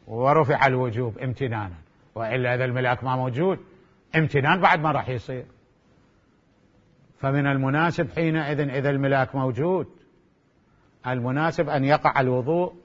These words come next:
صحيحاً لا باطلاً، فحكمهم بالبطلان يدل على أنهم قد استندوا إلى مسألة اجتماع الأمر والنهي. عندنا أمر بالنهي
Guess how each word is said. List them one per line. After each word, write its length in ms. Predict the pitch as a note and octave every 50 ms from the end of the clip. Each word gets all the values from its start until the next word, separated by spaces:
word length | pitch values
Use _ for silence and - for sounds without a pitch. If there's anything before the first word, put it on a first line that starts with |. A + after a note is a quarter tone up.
| _ -
صحيحاً 500 | - - D3+ A#2 - F3+ F#3+ F3 - F3
لا 240 | D#3 C#3+ D3+ D#3+ F3
باطلاً، 540 | D3+ F3+ E3+ D3+ C3+ - C3+ A#2+ A2+ A2 G#2 - _ _ _ _ _ _ _ _ _ _ _ _ _ _ _ _ _ - - - _ _ -
فحكمهم 680 | C#3+ B2 - F3 F#3 - F3+ E3+ D3 A#2 C3 B2 B2
بالبطلان 720 | B2 D#3+ F3+ E3+ F3+ F#3 F3+ F3+ F3+ F#3 F#3 F#3+ F#3+ F#3+ - - - _ _ _ _ _ _ _ _ _ _ _ _ _ _ -
يدل 400 | C3 C3+ C3+ A#2+ E3 F3+ F3+ F3
على 260 | D#3 C3 C#3+ C#3+ D3
أنهم 560 | C#3+ C#3 C#3 D3 E3 E3+ E3 D#3 C3+ C3+ B2+
قد 180 | G#2+ - C#3+ C3
استندوا 600 | C3 G#2+ - - E3+ F3 F3+ E3+ D3 F#3 F#3 F3+
إلى 300 | D#3 E3 D#3 D#3 D3 C#3+
مسألة 420 | C#3+ E3 D#3 - - D#3+ C#3+ C3+ -
اجتماع 540 | C3+ C3+ - - D3 C3+ D3 D#3+ E3 D3 C3+
الأمر 400 | C#3+ C3+ B2 D3 E3 F3+ F#3 F3+
والنهي. 520 | D#3+ D3+ C#3 C3 B2+ B2+ A#2+ G2 F#2 A2+ A#2 - _ _ _ _ _ _ _ _ _ _ _ _ _ _ _ _ _ _ _ _ _ _ _ _ - - _ -
عندنا 640 | C3+ D#3 F3 E3+ D#3+ D#3 C#3 C#3 C3 C3 A#2 C3 D#3+
أمر 200 | F3 F3 D#3 C#3
بالنهي 640 | A#2+ B2 C#3 B2+ C3 D3 F3+ F3+ F3 G3+ G3+ G#3 A3+